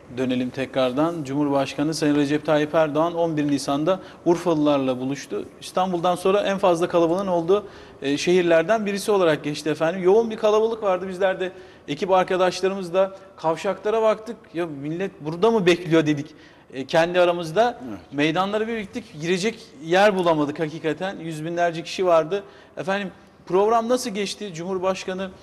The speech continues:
Speaker 1: e, Erdoğan Urfa'da ne mesajlar verdi? Programı nasıl değerlendirirsiniz?
Speaker 2: Ya bizim şimdi, e, Urfa mitingi ne Sayın Cumhurbaşkanımız on bir Nisan Urfa'nın kurtuluşu günü, hafta içi, Salı günü geldi. Gelmeyi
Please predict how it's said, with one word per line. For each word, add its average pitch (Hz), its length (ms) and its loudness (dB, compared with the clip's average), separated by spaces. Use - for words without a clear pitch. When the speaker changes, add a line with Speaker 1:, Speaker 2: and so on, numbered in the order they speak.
Speaker 1:
e, 139 80 -2
Erdoğan 175 460 2
Urfa'da 165 420 -4
ne 147 100 0
mesajlar 165 600 0
verdi? 156 420 -2
Programı 156 360 0
nasıl 165 240 -8
değerlendirirsiniz? 131 800 -4
Speaker 2:
Ya 135 180 2
bizim 151 300 2
şimdi, 139 300 4
e, 120 960 4
Urfa 127 380 2
mitingi 123 880 2
ne 131 120 0
Sayın 120 280 2
Cumhurbaşkanımız 120 720 -2
on 123 200 0
bir 120 100 -2
Nisan 110 360 -4
Urfa'nın 117 440 -2
kurtuluşu 107 800 -8
günü, 104 180 -4
hafta 113 340 0
içi, 104 320 -2
Salı 117 260 2
günü 101 260 -2
geldi. 92 380 0
Gelmeyi 123 440 2